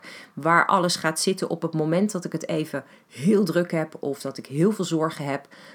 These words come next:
Dan is vaak mijn, eh, mijn schouder-nekgebied het eerste wat, wat verkrampt. Eh, veel mensen hebben ook bijvoorbeeld heel erg last van gespannen kaken. Dat komt vaak omdat je dan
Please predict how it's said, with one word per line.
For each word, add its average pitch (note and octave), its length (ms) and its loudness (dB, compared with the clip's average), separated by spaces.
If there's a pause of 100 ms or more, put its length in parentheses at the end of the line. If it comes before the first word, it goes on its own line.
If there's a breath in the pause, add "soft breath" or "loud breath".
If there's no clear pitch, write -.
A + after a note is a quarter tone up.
(160 loud breath)
Dan C#3 200 -2
is - 220 -6
vaak D3+ 400 2
mijn, C3+ 420 -2
eh, B2 220 -6 (140)
mijn A#2+ 180 -2
schouder-nekgebied F3 1200 0
het - 160 -10
eerste F3 480 0
wat, D3+ 360 0
wat C#3+ 200 -2
verkrampt. C#3 640 0 (1300 loud breath)
Eh, E3+ 360 6
veel G3+ 200 4
mensen F3 260 4
hebben D3+ 180 0
ook C3 60 2
bijvoorbeeld D#3 280 0
heel C#3+ 100 0
erg D#3+ 100 0
last D3 120 0
van D3 120 -4
gespannen D#3+ 500 0
kaken. G3 580 4
Dat - 200 -12
komt D3 260 -4
vaak D3 260 -2
omdat D3 240 -6
je D3 60 -10
dan C#3+ 300 -4